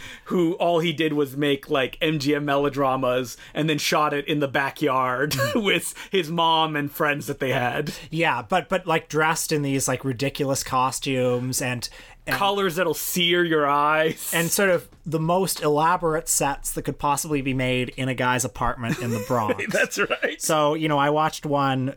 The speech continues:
Speaker 1: uh, one of their, one of their most famous ones, I believe it was just George who directed it, Sins of the Fleshapoids, which is set in a future society after a nuclear war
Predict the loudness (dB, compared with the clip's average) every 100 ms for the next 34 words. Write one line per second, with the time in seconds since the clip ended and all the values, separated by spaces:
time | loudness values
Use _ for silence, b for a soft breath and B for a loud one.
0 | -2 -2 0 0 0 0 0 0 0 -2
1 | -10 -6 -2 0 0 0 0 0 -2 -4
2 | -2 -2 0 0 -2 -4 -4 0 2 0
3 | -4 -4 -4 -4 -6 -6 -6 -4 -2 0
4 | 0 -2 -2 -4 -2 -2 -2 -4 -4 -4
5 | -4 -4 -6 -8 B B B -4 0 2
6 | 2 2 2 -2 -2 -2 0 0 0 2
7 | 2 2 0 0 -2 -2 -2 -2 0 0
8 | 0 0 0 0 0 0 0 -4